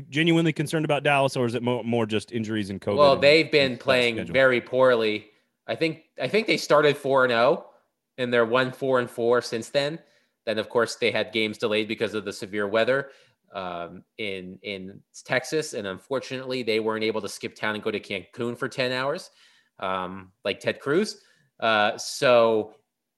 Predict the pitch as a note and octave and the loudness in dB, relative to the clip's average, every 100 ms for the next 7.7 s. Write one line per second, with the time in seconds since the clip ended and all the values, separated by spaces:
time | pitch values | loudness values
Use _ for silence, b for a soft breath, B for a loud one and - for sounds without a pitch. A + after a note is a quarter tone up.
0 | _ - B2+ B2+ C3+ D3 B2+ C#3 C3 C3 | _ -6 -2 0 -2 -2 -2 0 2 2
1 | C3 C3 C3 B2 _ - G2 F#2 - A#2+ | 2 2 0 -4 _ -6 -6 -6 -4 0
2 | A#2+ A#2 - A2+ - A2+ A2+ A2 A#2 A2 | 0 0 -4 -10 -2 0 0 -4 -2 -2
3 | G#2 G2+ A2 G#2+ F#2 G#2+ G#2 G2+ G2 - | -2 -4 -12 -12 -6 -4 -4 -6 -6 -8
4 | - G#2 - G#2+ G2+ G2+ G2+ G2 G2 G2 | -10 -10 -4 -4 0 0 0 -2 -4 -4
5 | - - F#2+ F2 - G#2+ G2+ A2 - A2 | -8 -6 -4 -4 -6 -6 -4 -4 -4 -4
6 | A2 - G#2+ G2 G2+ G2+ G2+ A2 G2+ G2 | -2 -2 -2 -2 -2 -4 -2 0 2 0
7 | G2 - F#2+ F#2+ E2+ - | -6 -12 -10 -8 -10 -16